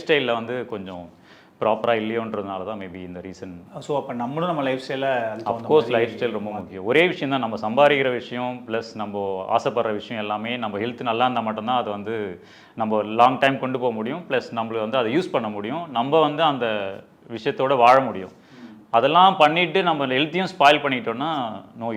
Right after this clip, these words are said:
Speaker 1: use.
Speaker 2: இந்த ஓவர் புரோட்டீன், இந்த சப்ளிமெண்ட், இந்த மாதிரி விஷயங்கள்லாம் லிவரை கொஞ்சம் அஃபெக்ட் பண்ணுது அப்படின்ற சில வீடியோஸ்லாம், நிறைய ரீல்ஸ் எல்லாம் பார்க்க முடியுது. உண்மையிலேயே அந்த மாதிரியான விஷயங்கள் இருக்கா அப்படி?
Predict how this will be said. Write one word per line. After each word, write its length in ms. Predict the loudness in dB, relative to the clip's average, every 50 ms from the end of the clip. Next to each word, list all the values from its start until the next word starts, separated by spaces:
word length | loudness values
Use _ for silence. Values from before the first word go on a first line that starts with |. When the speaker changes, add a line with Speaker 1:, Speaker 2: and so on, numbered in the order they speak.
| -6 -6
Speaker 1:
use. 120 | -8 -10 -16 -20 -20 -20 -20 _ _ _ _ _ _
Speaker 2:
இந்த 260 | -6 -4 -4 -2 -4
ஓவர் 480 | -4 -4 0 4 6 6 6 4 2 2
புரோட்டீன், 400 | 0 0 0 0 0 -2 -4 -4 -4
இந்த 120 | -8 -6 -4
சப்ளிமெண்ட், 460 | -6 -6 -4 -4 -6 -4 -4 -6 -6 -6
இந்த 100 | -6 -2
மாதிரி 200 | -2 -2 -2 -2 -4
விஷயங்கள்லாம் 460 | -4 -6 -6 -6 -4 -4 -4 -4 -2 -4
லிவரை 280 | -2 -2 0 0 0 -2
கொஞ்சம் 280 | -4 -6 -6 -8 -8 -8
அஃபெக்ட் 200 | -8 -10 -10 -10
பண்ணுது 360 | -12 -12 -12 -10 -10 -10 -10 -10 -12
அப்படின்ற 460 | -14 -14 -12 -12 -12 -10 -8 -8 -8
சில 300 | -10 -10 -14 -14 -14 -14 -10 -10
வீடியோஸ்லாம், 460 | -8 -6 -6 -8 -8 -10 -12 -12 -10 -10
நிறைய 240 | -10 -10 -10 -10 -10 -10
ரீல்ஸ் 200 | -12 -12 -14 -14
எல்லாம் 180 | -14 -14 -10
பார்க்க 220 | -10 -12 -12 -12 -16
முடியுது. 160 | -20 -20 -20 _ _ _ _ _
உண்மையிலேயே 480 | _ -10 -6 -6 -4 -2 -2 0 0 0
அந்த 240 | 0 0 -2 -4 -4
மாதிரியான 340 | -4 -4 -4 -4 -6 -8 -10
விஷயங்கள் 320 | -12 -12 -14 -14 -14 -14
இருக்கா 180 | -16 -14 -16 -16
அப்படி? 280 | -16 -16 -20 -20 -20